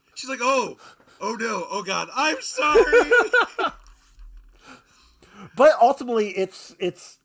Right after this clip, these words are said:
Speaker 2: like they keep fighting. They're in the back, uh, back
Speaker 1: Yeah.
Speaker 2: of the car fighting. Cersei has her hands, like, strangling her neck. And then all of a sudden, here's Charlie, two
Speaker 1: With
Speaker 2: knives, one at her
Speaker 1: Yeah.
Speaker 2: neck, one at the gut. Like, at no
Speaker 1: Surprise,
Speaker 2: point,
Speaker 1: surprise.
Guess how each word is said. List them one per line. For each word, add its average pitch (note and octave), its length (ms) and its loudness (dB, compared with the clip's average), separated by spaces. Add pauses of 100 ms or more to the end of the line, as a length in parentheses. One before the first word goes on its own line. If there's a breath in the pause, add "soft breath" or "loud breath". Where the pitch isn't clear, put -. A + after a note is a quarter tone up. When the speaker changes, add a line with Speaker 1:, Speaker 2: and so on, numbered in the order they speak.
(120)
Speaker 2:
like E3+ 180 0
they F3+ 120 4
keep G#3+ 300 -8
fighting. E3+ 420 2
They're D3+ 160 0
in D#3+ 60 -2
the E3+ 60 -6
back, C#3+ 560 -4
uh, B2+ 340 -6
back G#2 60 -16
Speaker 1:
Yeah. C#3 120 -4
Speaker 2:
of - 60 -18
the C3+ 60 -14
car D3 180 0
fighting. C3+ 340 -4 (640 soft breath)
Cersei D4 420 -2
has A3 180 2
her F#3+ 140 0
hands, D#3 500 -4
like, C#3+ 340 -2 (140)
strangling F#3 600 -2
her C3+ 100 -6
neck. D3 340 -8 (460 soft breath)
And F#3 120 -2
then G#3 320 2 (120)
all F#3 140 4
of A3 60 -2
a - 40 -12
sudden, A#3 400 2
here's F#3+ 240 -2
Charlie, G#3+ 460 0 (120)
two - 160 -8
Speaker 1:
With A#3+ 80 -8
Speaker 2:
knives, G#3 400 0
one E3 220 -4
at A3 100 0
her G3+ 80 -2
Speaker 1:
Yeah. G#3 60 -2
Speaker 2:
neck, G3 240 -2
one F#3+ 160 -4
at G#3 100 -4
the G3+ 100 -4
gut. E3+ 440 0 (640 soft breath)
Like, F3+ 260 0 (500)
at C4 140 -2
no A#3+ 240 2
Speaker 1:
Surprise, - 80 -14
Speaker 2:
point, A3+ 300 0
Speaker 1:
surprise. C3+ 280 -14